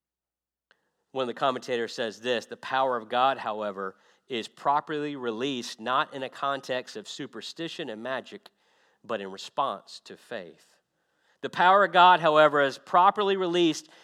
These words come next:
not in a context of superstition and magic, but in response to faith.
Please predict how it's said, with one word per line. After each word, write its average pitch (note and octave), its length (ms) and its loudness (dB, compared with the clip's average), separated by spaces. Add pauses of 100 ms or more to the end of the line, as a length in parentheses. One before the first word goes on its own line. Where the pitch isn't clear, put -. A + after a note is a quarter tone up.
(120)
not F3+ 240 10
in F#3+ 60 -2
a F#3 40 2
context G3+ 640 4
of D3 80 -6
superstition F3 840 -2 (280)
and D#3+ 180 0
magic, E3+ 420 4
but C#3+ 140 -2
in C#3 80 -4
response C#3 500 -2
to C3+ 120 -14
faith. C3 420 -2